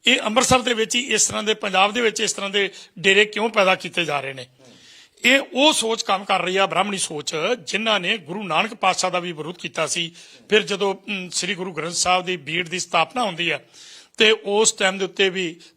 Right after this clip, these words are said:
ਦਿੱਲੀ ਦੇ ਬਾਦਸ਼ਾਹ ਨੂੰ ਜਾ ਕੇ ਜਿਹੜਾ ਉਹ ਚੁਗਲੀਆਂ ਲਾਈਆਂ ਜਾਂਦੀਆਂ ਨੇ ਵੀ ਇਹਨਾਂ ਨੇ ਜਿਹੜਾ ਧਾਰ-, ਸਿੱਖਾਂ ਨੇ ਜਿਹੜਾ ਧਾਰਮਿਕ ਗ੍ਰੰਥ ਆਪਣਾ ਤਿਆਰ ਕੀਤਾ, ਉਹਦੇ ਵਿੱਚ ਮੁਸਲਮ, ਅਮ, ਧਰਮ ਦੇ ਖਿਲਾਫ ਬਹੁਤ ਕੁਛ ਲਿਖਿਆ।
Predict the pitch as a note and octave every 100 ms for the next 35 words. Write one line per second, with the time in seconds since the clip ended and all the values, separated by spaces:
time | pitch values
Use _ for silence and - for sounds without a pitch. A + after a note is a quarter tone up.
0 | D#3 F#3 F#3+ G3 E3 D#3+ - F3+ F3+ D#3+
1 | C#3+ F3 F3 D#3+ D3+ - - - - F3+
2 | G#3 F#3+ G#3 G#3+ F3 F3 E3+ E3+ E3 F3
3 | F3 F#3 F#3+ F3 F#3+ F3+ E3+ F3 F3 F3
4 | C#3+ D#3 - E3+ - G#3 F3+ F3+ E3 F3
5 | F3 C#3+ B2+ E3+ C#3+ C#3+ G3 G3+ - F3
6 | E3+ D#3 D#3 D#3+ D#3 D3+ - - - -
7 | A3+ A#3 A#3 A3+ A3+ E3+ E3+ C4 B3+ D4+
8 | G3 G3 E3+ F#3 C#3 F3 F#3 D#3 D#3+ E3
9 | G3 G#3+ E3+ - A3+ D#3+ B2+